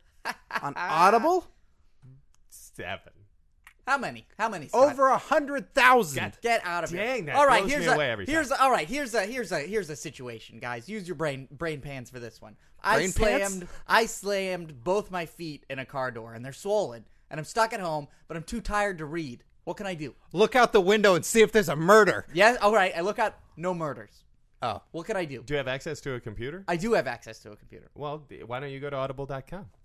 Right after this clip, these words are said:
Speaker 2: Huh.
Speaker 1: Do you have access to an iPhone, Android, Kindle, or M P three player?
Speaker 2: I do.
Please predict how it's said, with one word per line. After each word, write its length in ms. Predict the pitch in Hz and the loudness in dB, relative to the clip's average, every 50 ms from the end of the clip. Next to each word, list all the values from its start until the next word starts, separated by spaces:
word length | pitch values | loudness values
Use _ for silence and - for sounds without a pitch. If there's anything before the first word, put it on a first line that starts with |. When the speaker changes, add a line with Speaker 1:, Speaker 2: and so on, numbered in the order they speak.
| _ _ | _ _
Speaker 2:
Huh. 240 | 349 370 381 320 - - | -2 -2 -2 -2 -4 -6
Speaker 1:
Do 80 | - 160 | -2 0
you 80 | 185 | 0
have 100 | 180 160 165 | 0 0 0
access 320 | 160 170 - - 190 165 | -2 -2 -4 -6 -8 -8
to 100 | - 202 | -6 -6
an 60 | 175 156 | -4 -2
iPhone, 640 | 127 139 151 - - 170 165 160 160 156 135 - - _ _ _ _ _ _ | 0 -2 -2 -2 -4 -4 -4 -4 -6 -8 -10 -14 -20 _ _ _ _ _ _
Android, 400 | 156 143 143 143 151 156 151 151 | -8 -8 -6 -4 -4 -4 -4 -4
Kindle, 320 | - - 156 143 156 151 135 | -6 -8 -4 -2 -2 0 0
or 80 | 127 | 0
M 140 | 131 147 151 | -2 -2 -4
P 120 | - 156 | -6 -10
three 200 | 131 - 151 156 | -8 -6 -6 -6
player? 340 | 151 - 190 196 226 262 247 - _ - | -4 -2 -2 -2 -2 -4 -6 -10 _ -4
Speaker 2:
I 100 | 214 226 | -4 -2
do. 300 | 214 269 311 302 - - | -2 -4 -8 -8 -10 -12